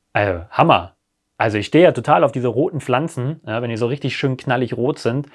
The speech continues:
Ähm, sieht richtig, richtig gut aus, auch mit den Lavasteinen davor und dann da vorne weißer Bodengrund und, äh, dann der Bodendecker auf der rechten Seite. Richtig, richtig gut und dann dazu die kleinen Fischchen, die dazwischen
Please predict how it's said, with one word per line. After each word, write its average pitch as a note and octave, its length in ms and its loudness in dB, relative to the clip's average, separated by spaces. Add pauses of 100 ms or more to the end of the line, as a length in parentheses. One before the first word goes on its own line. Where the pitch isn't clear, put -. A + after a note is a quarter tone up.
(380)
Ähm, G2+ 380 -2
sieht G2+ 160 -6
richtig, D3+ 400 0
richtig C3+ 340 -4
gut C3 220 -6
aus, F#2+ 420 -2
auch G2+ 240 -4
mit A2 140 -4
den G#2+ 100 -2
Lavasteinen B2 640 2
davor A#2+ 500 0 (280)
und A2 100 -4
dann G#2+ 140 2
da G#2+ 80 -2
vorne A2+ 300 -2
weißer A2 280 2
Bodengrund A#2+ 840 0
und, G#2+ 280 -6
äh, G#2 240 -4
dann G#2 320 -6
der G2+ 120 -2
Bodendecker B2+ 720 0 (340)
auf A#2 160 -4
der G#2 320 0 (720)
rechten A#2 440 -4
Seite. G#2+ 440 2 (280)
Richtig, B2 440 -2
richtig A#2 280 -2
gut B2+ 220 -2
und A#2+ 80 -2
dann G#2+ 120 -4
dazu A2 280 -4
die A2+ 100 -4
kleinen A2 320 -6
Fischchen, A#2+ 440 -4
die A2 80 -2
dazwischen A2 600 -8